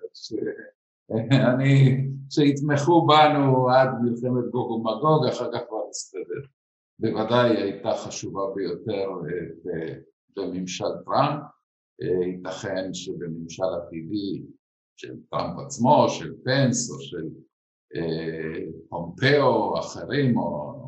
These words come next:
אפילו ניקי היילי, אה, יהיה לו חשיבות, אה, גדולה מאוד, וזה קשר שצריך, אה, לטפח, אבל יחד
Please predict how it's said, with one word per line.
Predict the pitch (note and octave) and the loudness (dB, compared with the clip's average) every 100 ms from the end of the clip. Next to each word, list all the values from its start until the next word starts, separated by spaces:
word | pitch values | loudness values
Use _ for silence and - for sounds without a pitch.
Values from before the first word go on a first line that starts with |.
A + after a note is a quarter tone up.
| - - | -16 -18
אפילו | - G2 E2+ | -12 -8 -8
ניקי | D2 - - B2 | -10 -10 -4 2
היילי, | C#3 C3+ B2+ - - _ _ | 4 4 4 0 -8 _ _
אה, | F#2 G2 F#2+ | -4 -4 -4
יהיה | G2 G#2 G#2+ | -2 -4 -2
לו | G#2 | -4
חשיבות, | - - - G#2+ - G#2+ G#2 - G2+ | -6 -6 -6 -6 -4 -6 -6 -6 -4
אה, | F#2+ F#2 F2 F2 | -2 -2 -6 -8
גדולה | F#2 F2+ F2+ F2 | -6 -4 -4 -4
מאוד, | D#2 D#2 B2 - - _ _ | -6 -4 -4 -6 -12 _ _
וזה | G#2 G2+ G#2 G2+ - | -6 -6 -6 -8 -2
קשר | A#2 A2+ A2 G#2 | 0 0 -2 -8
שצריך, | A2 G2+ - G2 F#2 F#2 - G2 | -10 -14 -8 -6 -4 -6 -8 -8
אה, | F2 | -8
לטפח, | E2+ - F2+ - - G#2 - D3+ | -8 -12 -14 -8 -4 -2 -4 -6
אבל | C#3 D3 D#3+ | -6 -4 -2
יחד | D#3+ | -4